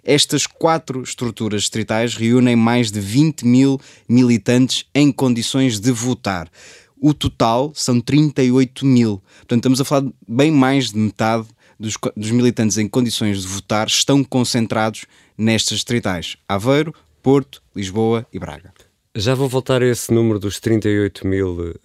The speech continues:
Speaker 2: eh, habilitados a votar, mas queria, eh, antes, e já que falámos das distritais, olhar também para as concelhias, porque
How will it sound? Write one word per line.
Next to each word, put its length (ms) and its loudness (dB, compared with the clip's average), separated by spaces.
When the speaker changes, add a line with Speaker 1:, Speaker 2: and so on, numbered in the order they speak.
Speaker 2:
eh, 180 -8
habilitados 640 -6
a 140 0
votar, 420 -4
mas 180 -2
queria, 540 -4
eh, 260 -16
antes, 500 -2
e 200 -2
já 160 -2
que 60 -18
falámos 380 -2
das 180 -4
distritais, 500 -4
olhar 320 -2
também 340 0
para 200 -2
as 120 -4
concelhias, 840 0
porque 760 -8